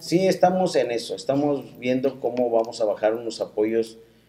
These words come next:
tan de, sobre todo por la situación económica que prevalece y en algunos, este, no lo,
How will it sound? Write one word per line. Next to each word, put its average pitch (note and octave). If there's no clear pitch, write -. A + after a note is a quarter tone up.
tan F#2
de, F2+
sobre F#2+
todo A#2
por G2+
la F#2
situación G2
económica G#2+
que F#2
prevalece G2
y A2
en F#2+
algunos, G#2+
este, F2
no F2
lo, F2